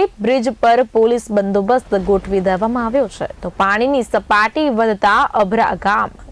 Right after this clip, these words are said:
સંપર્ક વિહોણું બન્યું છે. મહત્વનું છે કે હવામાન વિભાગની આગાહી અનુસાર ઉપરવાસમાં ભારે વરસાદના પગલે રાજ્ય સહિત વડોદરામાં પણ મેઘરાજા મન મૂકીને વરસ્યા હતા.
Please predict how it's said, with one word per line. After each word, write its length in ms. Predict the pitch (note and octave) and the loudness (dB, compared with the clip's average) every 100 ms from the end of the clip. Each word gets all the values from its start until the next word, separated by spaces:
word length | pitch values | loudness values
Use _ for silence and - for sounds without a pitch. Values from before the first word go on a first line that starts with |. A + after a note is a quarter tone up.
| - - | -8 -2
સંપર્ક 500 | G3 F#3+ A#3+ A#3 F#3+ | -2 2 0 0 -4
વિહોણું 600 | E3+ F3 E3+ G3+ B3+ G3+ | -2 -6 -4 -2 -2 -2
બન્યું 280 | F3+ F3+ E3+ | -2 -4 -6
છે. 220 | - G#3+ - - - - | -4 -6 -6 -20 -20 -6
મહત્વનું 460 | G#3 A#3 A3+ A#3 A#3 | 0 0 0 -2 -2
છે 220 | - B3+ | 0 0
કે 140 | C4 B3 | 2 0
હવામાન 460 | G3+ G#3+ A3 A3 | 0 0 0 0
વિભાગની 460 | G3 G#3 A3 G#3 A3+ | -2 0 0 0 -2
આગાહી 300 | G3 G3+ G3+ | 0 0 0
અનુસાર 400 | F#3+ F3+ G#3+ A#3+ | -2 0 0 0
ઉપરવાસમાં 800 | - G3+ G3 G3+ A3 A3 G3 F3 | 0 0 2 0 0 -2 -2 -2
ભારે 440 | G3 G#3 B3 C4 | 0 2 2 2
વરસાદના 840 | F#3 G3 F3+ - G#3 B3 B3+ A3 | 2 0 -2 0 2 2 0 -2
પગલે 540 | G3 F#3+ F#3+ A#3+ - - - - - - - - - | -2 -2 -2 -2 -2 -4 -14 -20 -20 -20 -20 -12 -2
રાજ્ય 400 | A3 A#3 C4+ D#4 | 2 2 2 2
સહિત 380 | - C#4+ E4 E4+ | 4 2 2 2
વડોદરામાં 640 | C4+ B3+ B3 B3+ B3 A#3+ | 2 2 2 2 2 2
પણ 380 | B3+ C#4 D4+ D#4+ - - - - - - - - | 2 2 0 -2 -10 -20 -20 -20 -20 -20 -20 -4
મેઘરાજા 920 | G#3+ A#3 A#3 G#3 A#3+ G#3 A3+ C4 C4 | 2 4 4 2 2 4 4 4 4
મન 240 | A3 B3 B3 | 2 0 2
મૂકીને 440 | A3+ A3+ D#4 D4 | 0 0 2 2
વરસ્યા 400 | G#3+ G#3 F#3+ F#3+ | 2 0 0 -4
હતા. 300 | F3+ F3 A#3 | -2 -2 -2